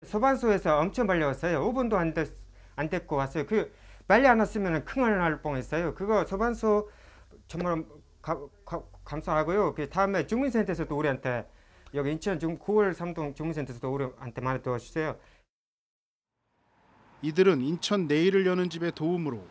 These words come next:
Speaker 2: 임시 거처를 마련했지만 걱정이 이만저만이 아닙니다. 화재로 피해를 입은 건물주와 옆집에 살던 대학생의 배상 문제를 해결해야 하기 때문입니다.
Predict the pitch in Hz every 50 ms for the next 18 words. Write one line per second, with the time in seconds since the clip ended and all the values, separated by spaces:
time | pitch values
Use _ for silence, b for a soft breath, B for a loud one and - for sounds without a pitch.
0 | - - 143 160 175 160 - 196 190 180 170 - - 180 170 175 160 139 131 135
1 | 151 156 147 135 - - 147 170 147 107 95 - - - 143 - - - - 160
2 | 147 151 165 165 147 131 139 156 160 160 156 147 147 143 131 127 127 139 139 127
3 | 127 139 135 127 113 - 87 85 85 98 - - _ _ _ _ _ _ _ _
4 | _ _ _ _ _ _ _ _ _ _ - - 214 202 208 202 196 202 196 -
5 | - - 220 220 208 208 202 180 170 165 180 175 - - 135 147 160 170 165 156
6 | - 147 156 160 151 - 107 120 135 127 - - 190 175 185 180 170 165 151 160
7 | 165 160 - - 139 143 156 156 - - 151 143 147 160 165 156 - 135 143 135
8 | 175 170 170 165 156 147 127 127 123 123 143 147 135 165 185 170 202 202 185 175
9 | 151 147 139 131 127 120 131 - - 156 156 160 156 147 127 107 98 90 87 85